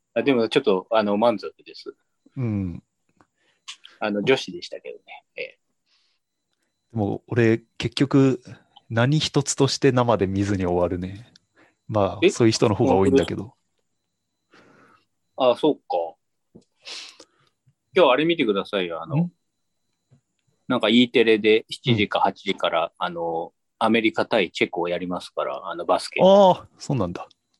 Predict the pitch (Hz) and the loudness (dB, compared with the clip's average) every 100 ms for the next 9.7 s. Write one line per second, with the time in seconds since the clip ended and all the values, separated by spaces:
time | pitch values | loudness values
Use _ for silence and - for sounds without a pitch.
0 | - - - - 107 95 85 - 117 117 | -14 -12 -8 0 2 0 -4 -8 -6 -6
1 | 104 _ _ _ _ _ _ _ _ _ | -10 _ _ _ _ _ _ _ _ _
2 | 139 175 175 - 160 151 151 151 147 147 | 2 2 2 6 6 8 8 6 6 6
3 | 143 143 139 139 - _ - - - - | 6 8 6 4 0 _ -20 -20 -18 -16
4 | - - 117 120 - 113 - - 185 127 | -16 -2 0 2 0 -4 -2 2 4 4
5 | 165 190 147 90 87 90 - - _ _ | 2 2 2 -2 -6 -12 -18 -20 _ _
6 | _ _ _ _ _ _ 117 113 104 95 | _ _ _ _ _ _ 0 2 2 0
7 | 120 117 120 - - _ _ _ 170 165 | 2 2 2 -2 -14 _ _ _ 0 2
8 | 170 196 208 127 123 156 110 95 - 98 | 2 4 4 4 6 4 4 0 0 0
9 | 95 113 98 - - 104 185 | 0 -2 -2 -4 -6 -8 -10